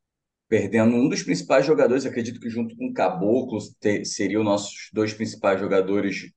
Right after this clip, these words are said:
na Copa do Mundo, mas acabou abrindo espaço pro Iago, né? O Iago que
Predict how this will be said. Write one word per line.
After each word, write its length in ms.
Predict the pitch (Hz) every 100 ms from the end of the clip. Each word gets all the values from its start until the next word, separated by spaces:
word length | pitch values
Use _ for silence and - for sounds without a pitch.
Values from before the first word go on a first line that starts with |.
| -
na 300 | 101 98 117
Copa 320 | 117 113 107
do 80 | 98
Mundo, 640 | 92 107 120 120 127 127 _ _
mas 300 | 135 143 151
acabou 680 | 170 175 151 143 170 175 - -
abrindo 360 | 131 131 139 151
espaço 480 | - 151 135 -
pro 120 | 165 180
Iago, 440 | 147 131 127 117
né? 100 | 110
O 60 | 101
Iago 380 | 107 113 117 117
que 460 | - 113 98 -